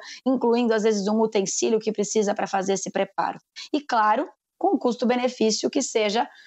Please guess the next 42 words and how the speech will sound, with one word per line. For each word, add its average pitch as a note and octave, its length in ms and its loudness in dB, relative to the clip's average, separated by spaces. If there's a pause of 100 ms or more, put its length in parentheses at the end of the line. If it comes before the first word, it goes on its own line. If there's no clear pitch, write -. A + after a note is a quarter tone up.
(180)
adequado A3+ 540 -2
pra G#3+ 120 -2
aquela, A3 380 2 (460)
aquele A3+ 240 0
nicho G#3 240 0
de G#3+ 80 2
mercado G#3 340 0
que - 80 -10
você, G3 240 -4 (380)
que G3 80 -2
você G3 180 0
tá G#3 120 0
trabalhando. G3+ 480 -2 (440)
Uma D4+ 140 2
terceira E4 400 0
tendência A3+ 500 -2
que G#3+ 80 -4
a G3+ 40 2
gente G3 180 -2
pode G3+ 220 -4
trabalhar F#3+ 520 0 (380)
é, B3+ 300 2
são C4+ 200 -2
as C4+ 140 0
entregas, C4+ 640 0 (180)
né? A3 120 0
Então, A#3 260 0
além D4+ 220 2
dos C#4+ 180 0
kits, A#3+ 380 0
onde G3+ 180 0
você G3 240 -4
foi C#4+ 320 0
até A3+ 260 -2
o A3 240 -2
açougue, G#3 460 0
que F#3+ 100 -6
você F#3+ 320 -2 (320)
consiga G#3 440 0
economizar G3 440 -2
o F#3 60 -2
tempo, A#3+ 400 -2